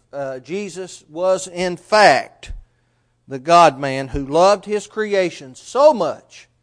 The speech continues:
that he gave himself for the whole world. His appeal is to the spiritual needs of the soul. By pointing, by pointing men to Christ is the source of salvation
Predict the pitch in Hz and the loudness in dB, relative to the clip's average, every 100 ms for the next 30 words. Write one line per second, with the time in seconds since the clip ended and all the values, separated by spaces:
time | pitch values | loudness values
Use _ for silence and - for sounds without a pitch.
0 | _ _ _ _ _ 135 135 139 143 165 | _ _ _ _ _ -18 -16 -14 -6 -6
1 | 123 120 - 131 107 101 _ 120 107 127 | -6 -16 -18 -18 -18 -20 _ -20 -12 -10
2 | 117 113 110 101 _ _ - _ _ _ | -10 -12 -12 -14 _ _ -20 _ _ _
3 | _ _ 165 165 165 170 180 190 160 - | _ _ -4 -4 -4 0 0 0 -4 -8
4 | 143 139 - 170 175 - 160 180 190 165 | -12 -12 -12 -10 -10 -12 -16 -16 -16 -18
5 | 165 170 - 233 233 135 101 _ _ _ | -20 -20 -14 -12 -12 -14 -18 _ _ _
6 | _ _ _ _ _ 135 135 - 175 180 | _ _ _ _ _ -6 -6 -2 -2 0
7 | 175 160 135 147 - 226 247 240 208 180 | -4 -8 0 0 0 0 2 0 -6 -10
8 | 160 180 202 190 147 - 185 196 196 - | -10 -12 -12 -14 -12 -4 -2 0 -4 -8
9 | 147 120 127 - 185 196 - 135 - 165 | -18 -18 -20 -12 -8 -8 -10 -20 -10 -4
10 | 160 147 185 214 - 202 | -4 -2 -4 -4 -10 -16